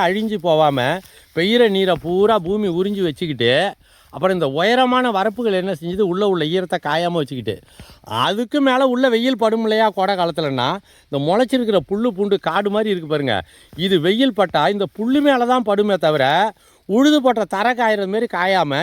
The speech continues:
இது பார்த்துக்கும். எல்லா வெயிலும் இந்த புல்லு பூண்டு செத்த மேல தான் படும். சரி, அது எப்படியா மண்புழு உரமா மாறும்? முதல்ல தரை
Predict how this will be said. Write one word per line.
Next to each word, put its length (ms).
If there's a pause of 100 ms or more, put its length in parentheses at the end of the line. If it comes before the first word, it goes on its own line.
(120)
இது 160
பார்த்துக்கும். 340 (360)
எல்லா 340
வெயிலும் 400 (320)
இந்த 120 (100)
புல்லு 260
பூண்டு 260
செத்த 300
மேல 180
தான் 140
படும். 220 (500)
சரி, 220 (160)
அது 200
எப்படியா 260 (100)
மண்புழு 360
உரமா 320
மாறும்? 300 (120)
முதல்ல 360 (500)
தரை 180